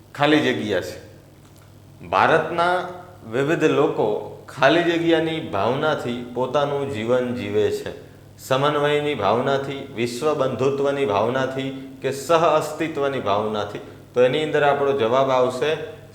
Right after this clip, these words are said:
સહ અસ્તિત્વની ભાવનાથી પોતાનું જીવન જીવે છે.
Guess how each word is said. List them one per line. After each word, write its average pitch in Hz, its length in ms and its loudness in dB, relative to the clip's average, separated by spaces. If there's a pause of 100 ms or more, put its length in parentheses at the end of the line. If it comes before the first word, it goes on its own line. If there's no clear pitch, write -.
(120)
સહ 143 220 4
અસ્તિત્વની 135 920 -2
ભાવનાથી 120 800 -2 (180)
પોતાનું 120 480 0
જીવન 110 340 -2
જીવે 98 340 -2
છે. - 180 -10